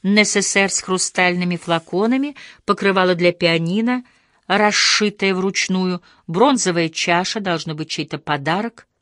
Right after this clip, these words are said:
В коробках лежали массивные книги по медицине с анатомическими атласами, пестревшими голубыми, красными и жёлтыми рисунками. "Что ты собираешься с ними делать?"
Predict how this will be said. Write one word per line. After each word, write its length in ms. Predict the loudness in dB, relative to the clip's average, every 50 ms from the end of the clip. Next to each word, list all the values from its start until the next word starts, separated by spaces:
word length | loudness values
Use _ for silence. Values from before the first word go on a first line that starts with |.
| _ _ _ _ _ _ _ _ _ _ -20 -20 -20 -18
В 120 | -16 -8 -2
коробках 500 | 0 2 2 2 2 2 0 -2 -2 0
лежали 340 | 0 0 2 2 2 2 2
массивные 640 | 2 2 0 0 -2 -4 -4 -2 -2 0 -2 -2
книги 360 | -2 -4 -4 -4 -2 -2 -2
по 120 | -2 -2 -2
медицине 760 | -4 -4 -4 -4 -4 -4 -2 -2 -2 -2 -2 -2 -4 -6 -8 -12 -20 -20 _ _ _ _
с 120 | -2 0 2
анатомическими 920 | 4 4 4 2 2 2 2 2 0 -2 -2 -2 -2 0 0 0 -2 -4 _ _ _ _ _ _ _ _ _ _ _ _ _ _ -2
атласами, 840 | 0 0 0 0 -2 -4 -4 -4 -2 -2 -2 -2 -4 -4 -6 -8 -10 _ _ _ _ _ _ _ _ _ _ -2
пестревшими 800 | -2 -2 -2 -2 0 2 2 2 2 0 -4 -4 -2 -4 -4 -4
голубыми, 500 | -4 -2 -2 -2 0 0 -2 -2 -2 -2
красными 520 | -4 -2 -2 -2 -2 -2 -4 -6 -6 -4
и 40 | -4
жёлтыми 420 | -2 -2 -2 -2 -4 -6 -8 -8 -6
рисунками. 720 | -6 -6 -6 -8 -8 -10 -10 -12 -14 -14 -14 -14 -16 -16 _ _ _ _ _ _ _ _ _ _ _ _ _ _ _ -20 -20 -20 -20 -18 -12
"Что 200 | -6 -2 -2 0
ты 80 | 0
собираешься 480 | -2 -2 0 2 2 2 2 0 -2 -4
с 100 | -4 -4
ними 160 | -4 -4 -4
делать?" 460 | -2 0 0 0 0 -2 -6 -8 -10